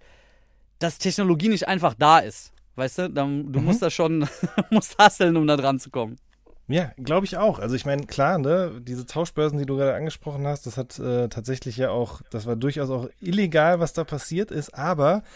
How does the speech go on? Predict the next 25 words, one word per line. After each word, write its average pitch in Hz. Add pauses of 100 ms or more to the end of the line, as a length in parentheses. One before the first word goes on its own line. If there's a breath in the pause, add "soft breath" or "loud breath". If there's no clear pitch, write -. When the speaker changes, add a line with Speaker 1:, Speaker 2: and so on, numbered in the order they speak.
(200 loud breath)
Speaker 2:
es -
ging 127 (260)
Speaker 1:
Natürlich. 262
Speaker 2:
halt 160
nicht 117
anders, 104
ne? 147
Also 131
wenn, 135
als, 120
als, - (300 loud breath)
als 127
junger 175
Mensch 160
hast -
du 87
eben 127
nur 131
einen 120
limitierten 131
Zugriff 143
auf 117
finanzielle 127
Möglichkeiten 139
und 127